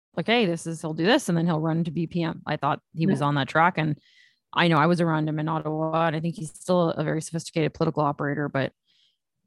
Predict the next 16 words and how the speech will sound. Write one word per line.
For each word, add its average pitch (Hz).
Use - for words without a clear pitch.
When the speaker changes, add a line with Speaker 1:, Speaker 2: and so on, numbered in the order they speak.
Speaker 1:
this, -
anyway, 151
you 175
miscalculate, 170
I 151
think, 143
with -
covid, 135
which 208
is 220
also 220
to 196
speak -
to, 156
I 143
think, 147